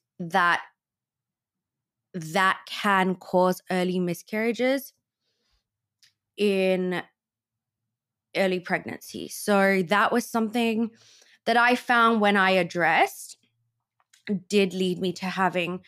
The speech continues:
a successful pregnancy. But again, because of the high statistics and numbers of one in three pregnancies can end in a miscarriage, so many other factors can go wrong. Will I know that that directly caused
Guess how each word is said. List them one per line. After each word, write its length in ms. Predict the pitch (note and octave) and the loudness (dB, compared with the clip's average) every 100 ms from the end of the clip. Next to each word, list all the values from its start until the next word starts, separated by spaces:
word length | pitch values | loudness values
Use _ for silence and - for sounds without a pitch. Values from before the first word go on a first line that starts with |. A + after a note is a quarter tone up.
| - - - | -20 -20 -10
a 60 | |
successful 560 | G#3 G#3+ - G#3 - A3 | -6 -6 -6 -10 -8 -8
pregnancy. 600 | G#3+ G3+ A3 - - C4+ | -2 0 0 -2 0 -2
But 220 | G#3 F#3 - | 0 0 0
again, 680 | F3+ _ G#3 F#3+ D#3+ B3+ G4+ - _ _ _ _ _ _ _ _ _ | -4 _ -2 0 2 0 -2 -6 _ _ _ _ _ _ _ _ _
because 540 | - C4 - A#3+ C#4 D#4 | -2 -2 0 2 2 2
of 100 | C4+ | -2
the 80 | C4 | -4
high 340 | - A3 A3 | 0 0 0
statistics 720 | G#3+ G3+ - G#3+ - - - | -2 -14 -10 -10 -8 -12 -6
and 140 | G3+ | -6
numbers 400 | F3+ F#3 F#3 F#3 | -2 -2 -2 -2
of 220 | F#3+ F#3 - - - _ _ _ _ | -4 -4 -6 -20 -20 _ _ _ _
one 280 | D#3+ E3 E3 | -14 -6 -4
in 120 | F#3 | -2
three 220 | F#3+ F3+ F#3+ | -4 -4 -6
pregnancies 720 | - G3 G3+ - - G#3+ G#3 | -4 -4 -2 -6 -4 -4 -2
can 160 | A3+ | -2
end 240 | A3+ B3 C4 | 0 2 2
in 120 | C#4 | 2
a 40 | |
miscarriage, 840 | D4+ F4+ - - F#3 E3+ E3+ - - _ | 2 0 -4 -6 -4 -4 -6 -8 -20 _
so 600 | - - - B3 B3+ D#4 | -18 -18 -2 2 4 6
many 240 | D4+ D#4 | 6 6
other 140 | D#4 D#4 | 2 2
factors 380 | D4+ C4+ C#4 C4+ | 0 -2 -4 -4
can 180 | C4 | -2
go 140 | B3 B3+ | 2 2
wrong. 380 | A#3+ C4+ G3+ D3 - _ _ _ _ _ - | 2 2 2 -4 -16 _ _ _ _ _ -16
Will 420 | F#3 E3+ A3+ A#3+ | -14 -2 2 4
I 140 | C4 C#4+ | 4 4
know 340 | A#3 G3+ A3+ | 4 2 2
that 240 | A3 - | 0 -2
that 240 | G3 - - | -2 -4 -4
directly 640 | F#3+ E3+ F3 - - G3 | -6 -2 -4 -6 -12 -12
caused 640 | - - F3+ D#3+ F3+ - | -14 -14 -8 -6 -8 -12